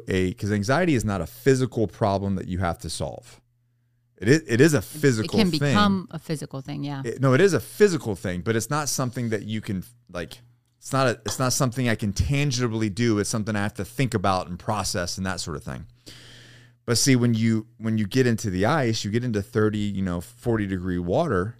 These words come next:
Speaker 1: this is a physical thing that I can control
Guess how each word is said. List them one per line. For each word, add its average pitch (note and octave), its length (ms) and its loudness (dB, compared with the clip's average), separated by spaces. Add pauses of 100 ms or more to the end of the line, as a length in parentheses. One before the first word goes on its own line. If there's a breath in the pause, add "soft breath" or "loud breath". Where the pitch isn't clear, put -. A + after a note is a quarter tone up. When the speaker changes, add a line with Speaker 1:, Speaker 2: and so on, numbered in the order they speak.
(960)
Speaker 1:
this A#2+ 200 0
is - 60 -2
a D3 80 4
physical B2+ 600 2
thing F2+ 460 -2
that F#2+ 140 -2
I F2+ 100 2
can F#2 180 -10
control F2+ 760 -2